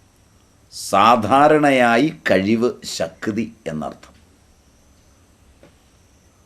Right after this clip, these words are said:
സാമർഥ്യമെന്നത് അത്രയും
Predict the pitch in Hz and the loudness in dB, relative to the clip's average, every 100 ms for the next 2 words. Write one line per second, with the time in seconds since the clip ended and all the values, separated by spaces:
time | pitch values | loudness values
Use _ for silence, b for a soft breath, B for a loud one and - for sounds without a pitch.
0 | _ _ _ _ _ _ _ _ _ _ | _ _ _ _ _ _ _ _ _ _
1 | _ _ _ _ _ - - 85 92 120 | _ _ _ _ _ -20 -6 -2 0 -2
2 | 123 95 123 131 135 127 135 131 113 - | -4 -4 -4 -2 -2 0 2 2 -2 -6
3 | - _ _ _ _ _ _ _ _ _ | -18 _ _ _ _ _ _ _ _ _
4 | _ _ _ _ _ _ _ _ _ _ | _ _ _ _ _ _ _ _ _ _
5 | _ _ _ _ _ _ _ _ _ _ | _ _ _ _ _ _ _ _ _ _
6 | 82 - - 123 127 135 | -12 -10 -4 0 0 -2